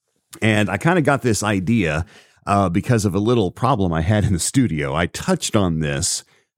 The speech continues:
uh, on last week's show, so I won't rehash the whole thing 'cause it'll eat up too much time. But what I will say is that I had a couple of issues,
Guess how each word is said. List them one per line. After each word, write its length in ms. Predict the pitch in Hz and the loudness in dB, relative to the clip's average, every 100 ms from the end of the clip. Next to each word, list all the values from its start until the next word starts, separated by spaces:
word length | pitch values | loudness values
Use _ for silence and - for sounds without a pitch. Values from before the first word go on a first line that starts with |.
| - | -2
uh, 280 | 95 92 82 | 0 2 0
on 280 | 90 92 98 | 0 0 2
last 300 | 117 120 - | 2 0 0
week's 200 | 98 - | -2 0
show, 320 | - 95 82 | 0 2 0
so 160 | 82 | 0
I 120 | 87 90 | 0 2
won't 240 | 113 120 | 2 2
rehash 460 | 101 101 98 87 - | 0 0 0 0 0
the 80 | |
whole 180 | 80 92 | 2 0
thing 380 | - 98 78 76 | 2 0 0 0
'cause 140 | 73 | -2
it'll 180 | 80 76 | -2 -2
eat 120 | 80 | -2
up 100 | 82 | -2
too 120 | - 80 | -2 -2
much 200 | 73 - | -2 -2
time. 280 | 98 90 73 | 0 0 0
But 80 | |
what 120 | 73 87 | 0 0
I 80 | |
will 240 | 87 117 127 | 2 2 0
say 400 | - 127 104 87 | 0 2 2 0
is 120 | 80 | -2
that 120 | 90 | -2
I 20 | |
had 120 | 120 185 | -2 -4
a 40 | |
couple 320 | - 156 127 | -2 0 2
of 100 | 101 | 0
issues, 600 | - 127 - - - - | 2 0 0 -4 -4 -6